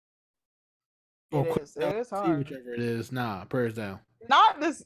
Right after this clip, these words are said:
Speaker 2: Okay, now that this is the journalism pod, we've gotta pivot. <laughs>
Speaker 1: Um,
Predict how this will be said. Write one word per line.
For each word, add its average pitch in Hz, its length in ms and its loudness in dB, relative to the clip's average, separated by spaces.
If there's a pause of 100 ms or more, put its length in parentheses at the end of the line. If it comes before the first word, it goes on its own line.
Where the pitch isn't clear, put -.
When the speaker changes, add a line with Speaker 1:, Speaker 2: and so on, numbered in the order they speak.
(160)
Speaker 2:
Okay, 226 160 -2
now 233 160 2
that 339 80 -6
this 294 140 -10
is 240 140 -12
the 196 60 -6
journalism 160 440 -8
pod, 156 320 -8
we've 233 200 -6
gotta 170 160 0
pivot. - 520 -12
<laughs> - 80 6
Speaker 1:
Um, 127 480 0